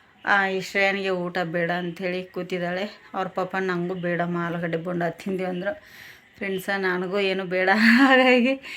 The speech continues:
ಯಾರು ಊಟನೂ ಅಲ್ಲೇ ಅಂದ್ರು. ಅನ್ನ ಸಾರ ಮಾಡಿದ್ದೆ. ಈಗ ಏನಿಲ್ಲ ಫ್ರೆಂಡ್ಸ, ಇನ್ನು ಮಲ್ಕೋತೀವಿ. ಟೈಮ್ already ಒಂಬತ್ತುವರೆ ಆಗಿದೆ. ನಂಗಂತೂ ಸಿಕ್ಕಾಪಟ್ಟೆ ಇವತ್ತು ಇಡೀ ದಿನ ತಲೆನೋವು ಇದೆ ಫುಲ್ಲು. ಹಾಗಾಗಿ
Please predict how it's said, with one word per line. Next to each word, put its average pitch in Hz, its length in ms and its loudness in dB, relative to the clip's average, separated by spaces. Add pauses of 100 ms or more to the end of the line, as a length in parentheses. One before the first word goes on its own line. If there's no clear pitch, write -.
(260)
ಯಾರು 240 260 8
ಊಟನೂ 220 320 4
ಅಲ್ಲೇ 202 240 4
ಅಂದ್ರು. 202 440 -2
ಅನ್ನ 196 180 0
ಸಾರ 196 240 0
ಮಾಡಿದ್ದೆ. 185 600 -4 (120)
ಈಗ 196 280 0 (920)
ಏನಿಲ್ಲ 190 380 -2
ಫ್ರೆಂಡ್ಸ, 180 320 -8
ಇನ್ನು 180 340 -2
ಮಲ್ಕೋತೀವಿ. 180 460 -4
ಟೈಮ್ 180 260 -4 (160)
already 180 420 -4 (180)
ಒಂಬತ್ತುವರೆ 180 580 -4
ಆಗಿದೆ. 180 360 -8
ನಂಗಂತೂ 190 440 -8
ಸಿಕ್ಕಾಪಟ್ಟೆ 190 760 -6
ಇವತ್ತು 175 340 -8
ಇಡೀ 214 440 -2
ದಿನ 208 120 0 (160)
ತಲೆನೋವು 185 360 -4
ಇದೆ 175 180 -6
ಫುಲ್ಲು. 180 460 -8 (880)
ಹಾಗಾಗಿ 185 480 -6